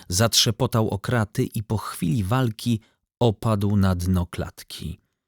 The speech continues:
Wiara nie pozwalała rozpętać skrzydeł. Wśród tej rozterki poznał Martę i zrozumiał, że jest mężczyzną. Była tancerką z wędrownej trupy cyrkowych wesołków.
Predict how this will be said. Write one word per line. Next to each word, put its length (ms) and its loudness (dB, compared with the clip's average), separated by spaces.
Wiara 460 2
nie 140 2
pozwalała 600 0
rozpętać 680 -4
skrzydeł. 540 -6
Wśród 400 -2
tej 280 0
rozterki 680 -2
poznał 600 0
Martę 560 0
i 100 2
zrozumiał, 580 4
że 180 0
jest 200 -4
mężczyzną. 760 -2
Była 260 0
tancerką 680 0
z 60 -2
wędrownej 520 0
trupy 400 -2
cyrkowych 560 -2
wesołków. 800 -4